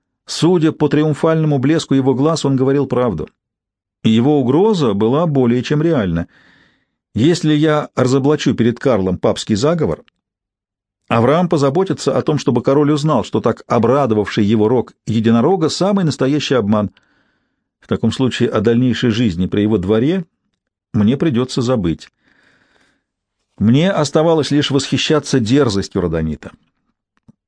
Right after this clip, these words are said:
Он проявил себя непревзойдённым искусником двойной игры. В моём теперешнем подавленном состоянии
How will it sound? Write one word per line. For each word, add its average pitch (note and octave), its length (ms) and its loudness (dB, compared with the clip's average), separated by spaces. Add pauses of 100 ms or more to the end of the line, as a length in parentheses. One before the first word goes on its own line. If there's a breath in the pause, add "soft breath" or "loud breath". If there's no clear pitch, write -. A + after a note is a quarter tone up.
(300)
Он C3+ 180 0
проявил C#3+ 380 2
себя C3+ 380 0
непревзойдённым C3 840 2
искусником A2 580 -2
двойной F2+ 360 0
игры. D2+ 240 -6 (640)
В G2 100 -2
моём C3+ 320 2
теперешнем C3+ 580 0
подавленном A2 540 0
состоянии A#2+ 640 0